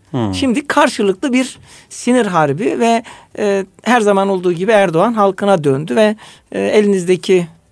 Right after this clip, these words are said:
Speaker 2: euroyu, doları bozdurun ve, e, halkınız, devletinize güvenin. Çünkü doların gerçek değeri, benim ekonomist değilim ama tahminim üç lira civarındadır. Bugün
Speaker 1: Evet.
Speaker 2: üç buçuk. Yani suni olarak yüzde on, on beşlik bir yükseliş var. Şu
Speaker 1: Bak-
Speaker 2: anda benim de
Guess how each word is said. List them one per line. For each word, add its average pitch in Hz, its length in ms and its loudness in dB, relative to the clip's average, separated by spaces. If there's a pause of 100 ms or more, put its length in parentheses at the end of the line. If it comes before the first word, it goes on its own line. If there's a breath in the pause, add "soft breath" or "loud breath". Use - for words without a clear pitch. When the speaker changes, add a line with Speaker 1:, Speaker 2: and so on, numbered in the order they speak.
(100)
Speaker 2:
euroyu, 185 480 2
doları 156 400 2
bozdurun 208 500 2 (160)
ve, 233 200 0 (420 loud breath)
e, 185 360 -2
halkınız, 190 580 0
devletinize 196 540 2
güvenin. 196 420 0
Çünkü 214 500 -4
doların 180 400 2
gerçek 180 460 0
değeri, 160 260 0
benim 165 340 -6
ekonomist 165 560 -8
değilim 190 260 0
ama 240 140 -4
tahminim 180 460 -4
üç 254 220 -8
lira 208 160 4
civarındadır. 135 600 -4
Bugün 131 100 -2
Speaker 1:
Evet. 240 120 -4
Speaker 2:
üç 247 140 -6
buçuk. 185 280 -10 (260 soft breath)
Yani 165 300 0 (260 loud breath)
suni 226 580 0
olarak 202 400 0
yüzde 190 260 -2
on, 202 120 2
on 208 200 0
beşlik 151 300 -4
bir 269 60 0
yükseliş 220 480 -2
var. 147 180 -4 (320 soft breath)
Şu 233 120 -2
Speaker 1:
Bak- 208 40 4
Speaker 2:
anda 180 180 2
benim 202 280 2
de 165 220 0